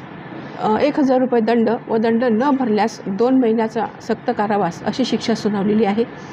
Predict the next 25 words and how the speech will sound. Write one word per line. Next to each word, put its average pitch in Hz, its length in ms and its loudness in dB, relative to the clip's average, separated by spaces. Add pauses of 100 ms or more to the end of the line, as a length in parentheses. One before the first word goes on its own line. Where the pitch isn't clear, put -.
(400)
सदर 254 260 2
प्रकरणामध्ये 240 640 0
आरोपीस 220 500 -2 (360)
कलम 269 280 2
तीनशे 254 380 0
चोपन्न 226 540 0 (180)
भारतीय 226 460 0
दंडविधानाअंतर्गत 226 1120 2
सुद्धा 214 340 0 (500)
दोन 254 240 4
वर्षाचा 240 520 0 (120)
सक्त - 360 -4 (280)
कारावास 214 500 2 (300)
व 220 160 2 (840)
एक 269 160 2
हजार 233 180 4
रुपये 220 220 2
दंड, 220 260 2
दंड 220 420 -2
न 208 260 2
भरल्यास 226 560 -2
दोन 240 260 2
महिन्याची 220 400 2
सक्त 214 300 -4
मजुरी 208 380 2